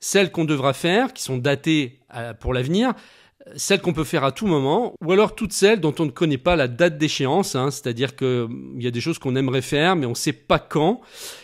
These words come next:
et puis elles sont, ces tâches ne sont pas forcément prioritaires, donc on va les mettre dans un jour, et puis quand on aura un moment, eh bien on pourra les sortir et les réaliser. Ici, vous avez un journal qui vous permet de suivre votre activité et de voir toutes les tâches que vous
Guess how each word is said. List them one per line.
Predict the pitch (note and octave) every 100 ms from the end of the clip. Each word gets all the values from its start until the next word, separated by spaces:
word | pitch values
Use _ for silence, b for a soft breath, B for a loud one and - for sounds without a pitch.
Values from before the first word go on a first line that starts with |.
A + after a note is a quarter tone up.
| B
et | A#2+
puis | B2 D3+
elles | C3+
sont, | D3 D3+ C#3+
ces | - C#3+
tâches | F3+ D#3+
ne | C#3
sont | C#3+ C3
pas | D#3+
forcément | E3 - D#3 D3+
prioritaires, | - F3+ E3 D3+ D3 D#3+ G3+
donc | C3 C3+
on |
va | C3 C3+
les | C#3
mettre | F3 D3
dans | C#3+ -
un | C#3
jour, | B2+ A#2+ E3+ - B B B
et | -
puis | G#2
quand | B2 E3+ E3
on |
aura | D#3 C#3 C#3 B2+ -
un | E3+
moment, | E3 C3+ D3 F3
eh |
bien | B2 C#3
on |
pourra | B2 - A2 D3 F3 b b -
les | C3+ F#3
sortir | - E3+ - E3 G3+ A3 -
et | F3 A3
les | D3 C3
réaliser. | C#3+ F3 F3 D#3+ C#3 B2+ - _ _ _ _ _ _ _ _ _
Ici, | A#3 A#3 B3 D4
vous | B3+ F3+
avez | D#3 C#3+ -
un | G#3+ B3+
journal | A3+ G#3 E3 F#3 C4 B3 _
qui | -
vous | D3 C#3
permet | D3+ C#3+ A3+
de | D#3+
suivre | C3 - A#3
votre | F3 F3
activité | E3+ - F3+ D3+ B2+ C#3 F3 C4
et | D#3+
de | B2
voir | A#2 F3+ -
toutes | F3+ -
les | C3+
tâches | D#3 A3+ -
que | D#3+
vous | C#3+ G#3